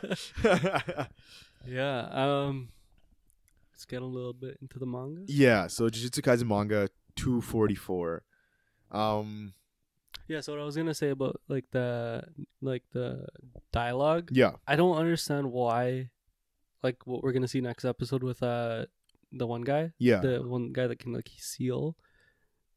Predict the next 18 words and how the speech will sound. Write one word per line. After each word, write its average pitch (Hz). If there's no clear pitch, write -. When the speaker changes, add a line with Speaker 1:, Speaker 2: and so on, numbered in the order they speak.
Speaker 2:
uh, 120
injuries 135
or 156
some 160
shit. 180
Like, 175
Speaker 1:
Oh, 139
yeah, 107
yeah. 104
Speaker 2:
Like, 127
he 131
performed, 123
like, 120
first -
aid 123
or 135
whatever. 151
Speaker 1:
Yeah. 113